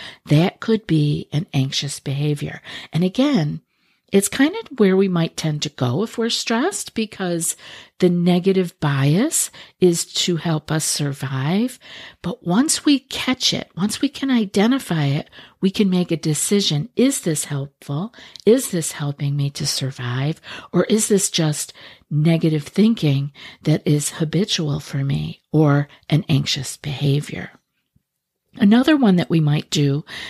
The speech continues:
number two that I have for you, is we could tend to isolate.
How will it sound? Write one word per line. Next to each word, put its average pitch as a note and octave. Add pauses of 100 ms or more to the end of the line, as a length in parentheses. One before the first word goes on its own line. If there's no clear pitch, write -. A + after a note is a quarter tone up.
(120)
number E3
two G#3
that F3+
I D#3+
have D3+
for -
you, D#3+
is F#3+ (300)
we F3
could E3+
tend G3+
to - (140)
isolate. E3